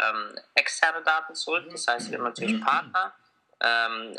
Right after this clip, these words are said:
Speaker 1: sei es in Google und Facebook, aber auch, auch andere Drittpartner, die uns, ähm, Trends zur Verfügung stellen, und zwar detaillierte Analysen.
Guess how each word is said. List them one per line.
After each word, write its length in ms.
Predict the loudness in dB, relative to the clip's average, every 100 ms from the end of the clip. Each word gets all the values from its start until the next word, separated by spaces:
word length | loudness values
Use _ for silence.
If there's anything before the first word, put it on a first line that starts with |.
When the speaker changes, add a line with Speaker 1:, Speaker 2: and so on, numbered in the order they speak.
| 0
Speaker 1:
sei 220 | 2 2
es 140 | -2
in 80 | -6
Google 240 | -4 -2 -2
und 80 |
Facebook, 460 | 0 0 0 -6 0
aber 200 | 2 2
auch, 220 | 0 -4
auch 140 | -4 0
andere 340 | 0 0 -4
Drittpartner, 1000 | -4 -6 -6 -8 -2 0 0 0 -4 -4 -16 _ _
die 100 | -2
uns, 320 | 0 -2 -2
ähm, 340 | 0 0 0 -6
Trends 320 | 0 0 0
zur 160 | -6 -6
Verfügung 340 | -6 -8 -4
stellen, 400 | 0 2 2 -2
und 200 | -6 -8
zwar 180 | 0 0
detaillierte 500 | 0 0 0 0 0
Analysen. 560 | 0 2 -2 -6 -10